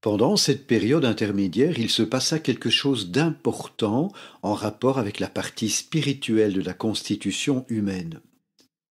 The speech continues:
Si nous voulons nous faire une idée de l'ancien globe lunaire,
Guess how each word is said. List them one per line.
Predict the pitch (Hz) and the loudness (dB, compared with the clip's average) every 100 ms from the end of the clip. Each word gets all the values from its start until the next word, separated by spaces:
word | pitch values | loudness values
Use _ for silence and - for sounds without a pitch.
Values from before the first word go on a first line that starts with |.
| _ _ _ - _ - | _ _ _ -20 _ -10
Si | - 120 | -2 0
nous | 113 | 2
voulons | 120 135 123 | 2 4 2
nous | |
faire | 107 135 117 | 2 2 2
une | 104 | 2
idée | 101 87 156 160 | 0 2 0 2
de | 104 | 0
l'ancien | 95 92 - - 101 | 0 -2 -4 -2 -2
globe | 90 92 92 73 | -2 -2 -2 -2
lunaire, | 101 113 135 127 104 | -2 0 -2 -4 -8